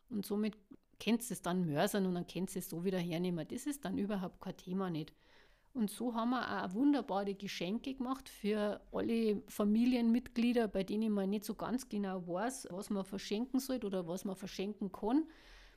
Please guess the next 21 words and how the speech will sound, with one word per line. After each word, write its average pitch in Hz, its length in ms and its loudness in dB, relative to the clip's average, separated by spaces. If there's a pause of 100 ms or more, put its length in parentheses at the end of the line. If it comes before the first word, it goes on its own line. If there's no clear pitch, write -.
(460)
Ihr 220 120 -2
könnt's 247 480 -2
aber 233 300 -2
natürlich 226 640 -4
auch 196 220 -2
immer 240 260 2
mal 196 240 0
wieder 214 300 -2
ein 190 300 -2
Räucherkegelchen 202 1300 -2
mit 196 560 -2
Inhalt 240 540 -4
verschenken. 233 800 -2
Das 190 220 -4
heißt, 202 520 -2
falls 202 480 -4
euch 214 240 -4
mal 190 320 -2
irgendjemand 214 800 0
so 185 100 -8
ein - 40 -18